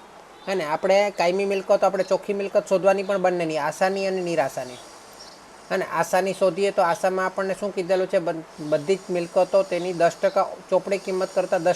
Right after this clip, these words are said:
ટકા ઓછી કિંમત છે. એવું લખેલું છે, દેખાય છે? શું લખ્યું છે? આશા લિમ-, અ,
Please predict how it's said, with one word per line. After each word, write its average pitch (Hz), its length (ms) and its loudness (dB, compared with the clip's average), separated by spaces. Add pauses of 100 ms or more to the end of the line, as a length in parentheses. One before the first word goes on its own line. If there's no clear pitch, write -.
(100)
ટકા 196 200 2
ઓછી 180 360 -2
કિંમત 143 320 -6
છે. - 300 -20 (800)
એવું 175 160 6
લખેલું 202 320 2
છે, 208 100 -4
દેખાય 180 280 2
છે? 208 140 -10 (3250)
શું 196 100 2
લખ્યું 180 300 0
છે? 180 100 0
આશા 160 360 0
લિમ-, 185 260 -2
અ, 151 440 -2